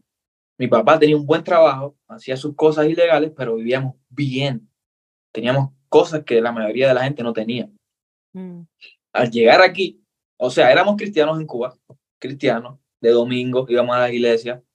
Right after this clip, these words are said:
Speaker 1: orábamos, pero no teníamos una, yo diría, una verdadera relación con Dios.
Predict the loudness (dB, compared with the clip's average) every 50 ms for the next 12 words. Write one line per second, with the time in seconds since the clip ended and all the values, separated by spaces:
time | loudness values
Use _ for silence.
0 | _ _ -4 -2 0 2 2 2 2 0 -2 -6 -12 -16 _ _ _ _ _ _
1 | _ -4 -4 -2 0 -2 -2 -2 -2 -2 -2 -2 -2 -2 -4 -6 -8 -10 -12 _
2 | -6 -4 -2 -2 -2 -4 -6 _ _ _ _ _ _ _ _ _ _ _ _ _
3 | _ _ -10 -2 0 2 2 2 2 0 0 0 0 2 2 2 2 2 2 2
4 | 2 2 0 -2 -4 -6 -6 -6 -6 -8 -10 -10 -10 -10 -8 -8 -8 -8 -10 _